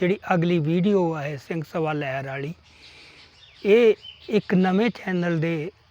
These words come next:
ਦਾ ਆਗਾਜ਼ ਕਰਾਂਗੇ ਇਸ ਵੀਡੀਓ ਦੇ ਨਾਲ। ਸੋ ਉਹ ਚੈਨਲ ਆਹੀ ਚੈਨਲ ਹੈ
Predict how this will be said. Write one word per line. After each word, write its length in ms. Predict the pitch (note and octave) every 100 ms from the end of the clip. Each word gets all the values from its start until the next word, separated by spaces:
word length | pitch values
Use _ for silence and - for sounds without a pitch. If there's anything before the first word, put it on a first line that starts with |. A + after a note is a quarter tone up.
| G3+
ਦਾ 100 | F3
ਆਗਾਜ਼ 480 | F3+ E3 D#3 C#3+ D3 -
ਕਰਾਂਗੇ 460 | C#3+ C#3 C#3+ C#3
ਇਸ 160 | C3 D#3
ਵੀਡੀਓ 420 | C#3+ D#3 E3 D#3
ਦੇ 160 | B2 C3+
ਨਾਲ। 340 | C3 C3+ G#3 - _ _ _ _ _ _ _ _ _ _
ਸੋ 160 | - G3+ G3 F3+ E3 D#3 -
ਉਹ 260 | G3 A3+ G3+ -
ਚੈਨਲ 540 | F#3 F#3 F3+ F3+ D#3+ D#3+ _ -
ਆਹੀ 240 | E3 D3+ G3+
ਚੈਨਲ 460 | - D#3+ D#3 D#3+
ਹੈ 180 | D#3+ D#3